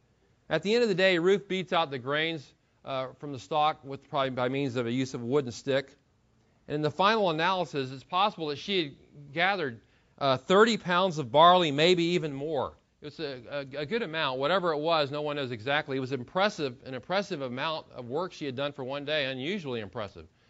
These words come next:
However, it's also true that not only did she work hard, but the, the, uh,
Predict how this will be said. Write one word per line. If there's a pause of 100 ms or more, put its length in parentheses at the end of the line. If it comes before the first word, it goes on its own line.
(180)
However,
it's
also
true
that
not
only
did
she
work
hard, (480)
but
the,
the,
uh,